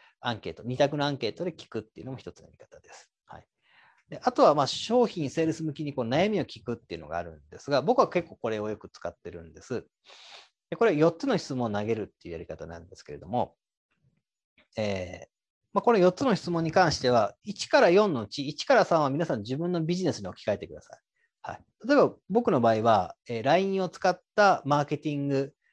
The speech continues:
をお伝えするっていうコンサルタントなので、この四つで聞いてます。まあ、一つ目、「どんなビジネスしてますか？」で、二つ目、「どんな集客してますか？」で、三つ目、「ターゲットってどんな人ですか？」で、四つ目、「どんな悩みがありますか？」っていうこの四つの質問を投げてるんですよね。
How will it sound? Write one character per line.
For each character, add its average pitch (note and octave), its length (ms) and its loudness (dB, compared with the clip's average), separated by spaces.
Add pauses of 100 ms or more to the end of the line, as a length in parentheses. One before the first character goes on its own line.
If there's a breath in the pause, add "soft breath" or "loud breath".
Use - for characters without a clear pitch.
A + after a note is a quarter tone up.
(260)
を - 220 -2
お C3+ 40 -8
伝 - 260 2
え A2 40 0
す A#2+ 140 -6
る A2 80 -4
っ G#2+ 40 -4
て - 180 -12
い - 20 -6
う F2+ 40 -12
コ G#2 120 -6
ン G2+ 60 -8
サ - 100 -6
ル F2+ 80 -8
タ D2+ 120 -14
ン D2 60 -20
ト E2+ 100 -18
な E2 100 -20
の D#2+ 100 -18
で、 D3+ 260 2 (300 loud breath)
こ F3 100 -6
の D3 60 -2
四 A2 120 -2
つ - 160 -20
で G2+ 140 -4
聞 - 180 -18
い E2 40 -16
て - 80 -12
ま - 120 -18
す。 - 180 -20 (100)
ま D#3+ 60 -4
あ、 - 20 -2
一 A#3 140 0
つ A#3+ 100 -4
目、 G#3+ 140 0
「ど G#3+ 120 4
ん A3 60 0
な C#3+ 100 0
ビ A#2 120 -6
ジ A2+ 80 -10
ネ G#2 80 -12
ス G2+ 120 -18
し - 80 -16
て G2 100 -14
ま F#2 120 -16
す - 80 -20
か？」 - 240 -16 (160)
で、 - 80 -4
二 G3+ 160 4
つ A3 100 -6
目、 G#3 120 0
「ど F3+ 120 2
ん G3 60 -2
な D#3 100 -4
集 G#2+ 220 -8
客 - 220 -12
し - 60 -16
て - 100 -18
ま F2 100 -16
す - 100 -20
か？」 - 220 -12 (380)
で、 C#3 60 -4
三 D#3 120 -2
つ - 140 -6
目、 G#3 120 0
「タ G#3+ 140 4
ー G#3+ 80 6
ゲ F#3 60 4
ッ F#3+ 40 0
ト G2 100 -6
っ - 20 -8
て F#2+ 80 -14
ど A2 100 -8
ん A#2 60 -6
な G2+ 80 -6
人 F#2 140 -16
で - 100 -18
す - 80 -20
か？」 - 220 -12 (300)
で、 E3+ 80 2
四 D#3+ 120 4
つ F#3+ 200 -10
目、 A#3 220 0
「ど E3 140 2
ん E3+ 40 0
な C3 80 0
悩 G#2 220 -2
み G2 100 -8
が F2 60 -8
あ F2 40 -8
り E2 100 -12
ま E2+ 120 -12
す - 100 -18
か？」 - 120 -12
っ - 20 -20 (200)
て F#3 80 -2
い F3 40 0
う - 20 -2
こ E3+ 100 0
の B2 80 -2
四 C3+ 140 2
つ - 80 -12
の D3+ 80 -2
質 B2 120 -10
問 G2 120 -8
を F#2+ 40 -6
投 G2+ 60 -4
げ F#2 100 -8
て D#2+ 100 -16
る - 120 -20 (100)
ん - 40 -20
で - 60 -20
す - 100 -18
よ A#2+ 40 -6
ね。 D#3+ 160 -6